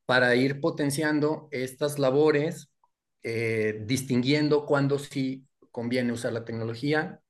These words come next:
cuándo no. Y, y, insisto, si en el caso de educación tienes bien claro el objetivo,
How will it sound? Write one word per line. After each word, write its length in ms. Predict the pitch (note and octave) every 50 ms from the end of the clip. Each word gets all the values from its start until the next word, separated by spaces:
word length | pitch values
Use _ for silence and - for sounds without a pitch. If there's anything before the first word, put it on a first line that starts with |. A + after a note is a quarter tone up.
| _ _ _
cuándo 320 | - - C3 B2 B2 B2+ B2+
no. 280 | D3 F#3+ B3+ B3+ - - - - _ _ _ _ _
Y, 320 | - A#2 A#2 A#2+ B2 A#2+ A2+ A#2+ C3+ C3 - B2
y, 440 | A#2 A#2+ A#2+ A#2 A#2+ A#2 A2+ A#2 B2+ B2 B2 C3
insisto, 680 | C3+ B2+ A#2 - - C#3+ C3+ - - - F#2 - - _ _ - - - _ _ _ _ _ _ _ _
si 180 | - - C#3 B2
en 120 | A#2 A2+
el 120 | A#2 A#2+ A#2
caso 300 | C3+ C#3 C#3+ C#3 F3 D#3+
de 80 | D#3
educación 760 | D3+ C#3+ C#3 C#3 D3 C#3 - D#3+ D#3 D#3 C3 - - - - -
tienes 320 | C#3 C#3 C#3 D3 D3 B2
bien 200 | C3+ D3 D#3 D#3
claro 280 | D#3 D#3 C#3+ D3 D3 C#3+
el 100 | B2 A#2
objetivo, 720 | - - - A2 - E3 E3+ F3+ F#3+ B3 D4 - -